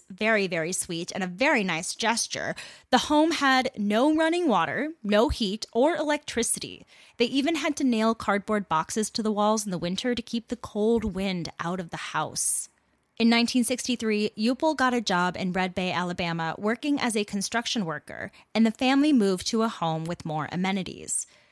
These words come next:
Tammy also wanted to do her part in supporting her family and convinced her mother to loan her money to go to beauty school.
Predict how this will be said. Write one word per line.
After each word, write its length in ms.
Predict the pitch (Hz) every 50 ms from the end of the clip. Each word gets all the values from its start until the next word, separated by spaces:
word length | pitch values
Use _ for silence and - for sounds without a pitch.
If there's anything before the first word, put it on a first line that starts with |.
| _ _ _ _
Tammy 320 | - - 233 202 202 196 185
also 380 | - 196 240 269 - - 226
wanted 240 | 190 180 165 165 -
to 80 | - 170
do 160 | - 175 160
her 140 | 180 175 165
part 280 | - - 175 165 -
in 60 | -
supporting 440 | 196 - 196 - - 180 170 170 175
her 140 | 156 156 160
family 480 | - - 202 196 214 214 185 175 170 160
and 140 | 175 202
convinced 420 | - 220 226 208 247 277 294 - -
her 80 | 330
mother 260 | 277 233 190 185 190 185
to 120 | - -
loan 220 | 185 175 185 180 175
her 140 | 160 180 185
money 340 | 190 190 254 302 233 175
to 100 | 165 -
go 120 | - 180 165
to 80 | 160
beauty 280 | - - 196 269 349 320
school. 460 | - - - - 160 156 - - 220